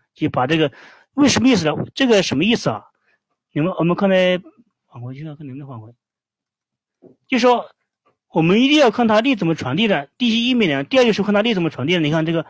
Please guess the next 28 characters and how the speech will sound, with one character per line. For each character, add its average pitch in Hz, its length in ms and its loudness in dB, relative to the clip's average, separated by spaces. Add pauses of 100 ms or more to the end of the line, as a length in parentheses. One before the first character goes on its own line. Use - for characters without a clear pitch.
(240)
为 262 120 2
什 240 60 4
么 220 100 4
这 233 100 0
个 208 40 0
截 170 180 -2
面 214 80 2
的 208 60 2
刚 180 220 0
度 180 80 0
没 151 160 -2
利 220 80 -2
用 214 120 0
起 - 120 -12
来？ 113 180 -14
我 - 80 -8
们 170 100 -4
把 160 140 0
这 185 80 2
个， 180 240 0 (760)
这 226 120 -2
个 214 80 4
红 160 220 -2
色 247 100 0
的 233 80 4
小 131 220 -2
键 190 200 0
呢， 139 120 -4